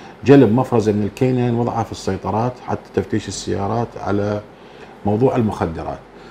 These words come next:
وضعنا بروشرات في المنطقة،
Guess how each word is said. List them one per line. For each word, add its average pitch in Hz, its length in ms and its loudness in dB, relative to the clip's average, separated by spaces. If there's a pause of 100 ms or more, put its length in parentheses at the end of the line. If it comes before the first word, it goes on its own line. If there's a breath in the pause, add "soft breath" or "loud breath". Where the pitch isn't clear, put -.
(220 loud breath)
وضعنا 147 360 8
بروشرات 123 680 4
في 117 260 0
المنطقة، 120 680 -2